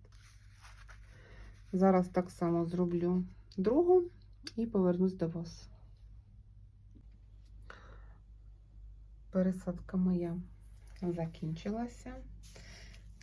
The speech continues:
Так, дивіться, як я їх розмістила. Так,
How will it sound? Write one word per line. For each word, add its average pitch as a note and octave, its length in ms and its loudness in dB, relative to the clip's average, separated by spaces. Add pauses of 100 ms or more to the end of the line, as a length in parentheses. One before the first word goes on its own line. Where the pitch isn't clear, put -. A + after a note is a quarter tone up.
(140)
Так, - 100 -18 (120)
дивіться, F3 480 -6
як E3 200 -6
я E3 80 -4
їх E3 180 -4
розмістила. E3+ 840 -6 (2750)
Так, F#3 100 -8